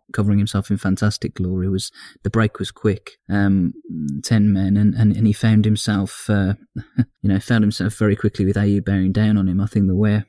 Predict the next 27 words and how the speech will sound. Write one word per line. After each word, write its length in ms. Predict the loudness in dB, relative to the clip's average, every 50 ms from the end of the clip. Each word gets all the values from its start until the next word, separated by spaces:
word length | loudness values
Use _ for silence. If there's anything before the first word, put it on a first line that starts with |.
| _ -4
where 500 | -2 0 2 2 4 2 2 0 -2 -4 _ _
Mings 260 | 0 2 2 2 2 0
will 60 | 0
probably 260 | -2 0 0 0 0
reflect 400 | 0 0 0 -2 -4 -4 -4 -4
is 120 | -4 -2 0
A-, 180 | 0 0 0 0
A 80 | 2 4
U 180 | 4 4 4 2
turns 340 | 2 0 2 2 2 2 2
that 220 | 0 -2 -2 -2
ball 420 | -2 0 0 0 0 -2 -2 -4 -4
and 440 | -2 0 0 2 0 0 -2 -4 -8 -14 _ _ _ _ 0
leaves 220 | 0 2 2 2
him 80 | 0 -2
for 120 | -2 -2
dead. 280 | -2 -2 -2 -2 -2 -6 -10 _ _ _ _ -6
Absolutely 440 | -4 -4 -4 -4 -2 -2 0 0 -2
for 140 | -2 -2 0
dead, 180 | 2 2 2 4
and 180 | 4 2 2
cuts 240 | 2 -2 -4 -4 -6
across 340 | -10 -4 -4 -4 -4 -2 -2
him 120 | 0 0
with 100 | 0 -2
such 320 | -2 -4 -6 -6 -4 -2 0
ease, 240 | 0 0 0 -2